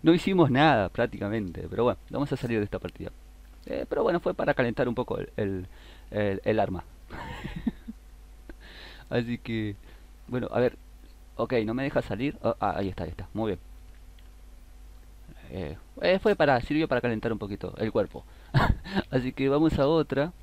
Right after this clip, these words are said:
Pero me cago con las, con las, eh, eso es lo que me, las invitaciones son una mierda. A ver, em, déjeme ver qué podemos entrar. A ver, déjeme ver. Esta es otra de ca-, cazar a cabeza. ¡Salí!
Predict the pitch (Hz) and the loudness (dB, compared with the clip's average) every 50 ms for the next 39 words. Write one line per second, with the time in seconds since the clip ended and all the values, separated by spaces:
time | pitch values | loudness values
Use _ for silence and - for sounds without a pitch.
0 | - - - - - - - - - - - - - - - 135 131 120 113 - | -20 -20 -20 -20 -20 -18 -16 -16 -16 -16 -18 -18 -14 -10 -6 -4 -4 -4 -4 -4
1 | 110 104 104 95 - - - - - - - - - - - - - - - 104 | -6 -6 -6 -10 -14 -16 -20 -20 -20 -20 -20 -20 -20 -20 -20 -20 -16 -12 -10 -10
2 | 98 98 - - - - - 104 107 104 - - - - - 139 123 113 110 110 | -10 -10 -12 -14 -14 -14 -12 -8 -8 -6 -4 -4 -4 -4 -4 -6 -6 -6 -6 -8
3 | 110 107 107 107 107 110 - - - - 147 151 143 - 135 131 120 117 117 107 | -6 -6 -6 -4 -6 -6 -8 -8 -6 -4 -4 -4 -4 -4 -6 -6 -6 -6 -6 -8
4 | 95 - 92 95 - - - - - - - - - - - - - - - - | -10 -10 -12 -14 -16 -18 -18 -20 -20 -20 -20 -20 -20 -20 -20 -20 -20 -20 -12 -8
5 | 92 101 95 - - - - 110 110 107 110 107 104 101 101 - - - - - | -6 -4 -4 -6 -8 -12 -10 -8 -6 -4 -4 -4 -6 -6 -8 -12 -16 -20 -20 -20
6 | - - - - - - - - - - - - - - - - - - - - | -20 -20 -20 -20 -20 -20 -20 -20 -20 -20 -20 -20 -20 -20 -20 -20 -20 -20 -20 -20
7 | - - - - - - - 120 117 - - 117 107 95 92 123 139 135 - - | -20 -20 -20 -20 -20 -16 -12 -12 -10 -10 -8 -8 -8 -6 -4 -2 -4 -4 -4 -4
8 | 190 - - 151 139 147 151 - - 113 120 - - - - - - 120 147 131 | -6 -4 -4 -4 -4 -4 -4 -6 -6 -10 -8 -10 -12 -14 -14 -12 -12 -10 -10 -12
9 | - - - 135 131 - - - 104 104 123 139 160 156 - - - - - - | -12 -14 -14 -14 -14 -12 -12 -12 -10 -10 -10 -12 -12 -14 -16 -18 -20 -20 -20 -20
10 | - - - - - - - - - - - - - - - - - - - - | -20 -20 -20 -20 -20 -20 -20 -20 -20 -20 -20 -20 -20 -20 -20 -20 -20 -20 -20 -18
11 | - - - - 147 143 143 - 127 117 107 - - - - - - - 110 - | -16 -16 -14 -12 -12 -10 -8 -6 -6 -6 -6 -8 -12 -20 -20 -18 -14 -14 -12 -10
12 | - 101 104 - 110 - - - - - - - - - - - - - - - | -10 -10 -10 -10 -12 -12 -12 -16 -16 -16 -16 -16 -18 -18 -20 -20 -18 -18 -18 -18
13 | - - - - - - - - - 76 123 180 190 156 123 101 82 80 | -18 -18 -20 -18 -18 -18 -14 -10 -4 2 4 6 6 6 4 0 -2 -6